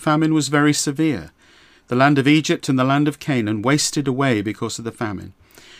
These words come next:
Joseph collected all the money that could be found in the land of Egypt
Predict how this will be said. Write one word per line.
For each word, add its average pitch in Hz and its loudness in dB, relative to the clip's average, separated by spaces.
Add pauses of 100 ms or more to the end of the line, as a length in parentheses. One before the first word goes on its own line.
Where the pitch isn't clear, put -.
(160)
Joseph 135 2
collected 139 0
all 151 2
the 170 0
money 120 0
that 104 -8
could 120 -4
be 123 -2
found 139 -2
in 135 0
the 127 -2
land 131 0
of 127 -2
Egypt 104 -8